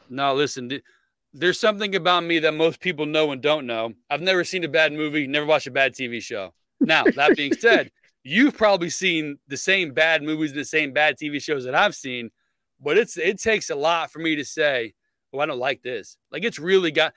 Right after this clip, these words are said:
Speaker 1: the only movie
Speaker 2: So why
Speaker 1: I
Speaker 2: you
Speaker 1: can
Speaker 2: don't watch the
Speaker 1: honestly
Speaker 2: shows?
Speaker 1: say
Speaker 2: I told, I told you we should watch a show, and
Speaker 1: We
Speaker 2: we come
Speaker 1: will.
Speaker 2: on here and talk about it. So I'm
Speaker 1: What show,
Speaker 2: watching
Speaker 1: like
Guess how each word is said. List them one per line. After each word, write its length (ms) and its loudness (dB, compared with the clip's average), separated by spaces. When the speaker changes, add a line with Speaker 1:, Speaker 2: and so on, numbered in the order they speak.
Speaker 1:
the 120 -2
only 220 2
movie 140 -4
Speaker 2:
So 100 8
why 120 8
Speaker 1:
I 40 6
Speaker 2:
you 100 2
Speaker 1:
can 100 4
Speaker 2:
don't 60 4
watch 180 6
the 120 0
Speaker 1:
honestly 120 0
Speaker 2:
shows? 280 6
Speaker 1:
say 60 2
Speaker 2:
I 100 6
told, 360 4
I 120 6
told 300 2
you 240 0
we 100 2
should 160 2
watch 300 4
a 60 -2
show, 500 2
and 120 2
Speaker 1:
We 80 6
Speaker 2:
we 100 0
come 180 6
Speaker 1:
will. 100 8
Speaker 2:
on 120 6
here 300 6
and 160 4
talk 240 6
about 360 -2
it. 160 -10
So 240 2
I'm 120 6
Speaker 1:
What 60 4
show, 40 6
Speaker 2:
watching 180 6
Speaker 1:
like 160 0